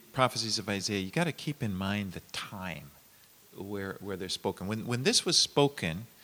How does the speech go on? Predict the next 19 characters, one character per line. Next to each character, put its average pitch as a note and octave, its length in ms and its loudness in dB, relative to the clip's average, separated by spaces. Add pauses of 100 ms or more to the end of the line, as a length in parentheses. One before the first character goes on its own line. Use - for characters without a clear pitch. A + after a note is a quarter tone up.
(1000)
the G#2+ 180 2
nation D3+ 520 2
is G#2 140 2
still, D3+ 540 6 (400)
Jerusalem B2 420 2
is G2+ 80 2
still C3+ 180 2
a A2+ 40 0
functioning A2 540 -2
city, - 380 2
but A#2 220 6 (440)
it C#3 140 4
has C3 340 2
yet, D3+ 400 2 (400)
it D3+ 180 0
will E3 280 4
be C3 220 0
destroyed G#2 680 0 (340)
as F#2 460 2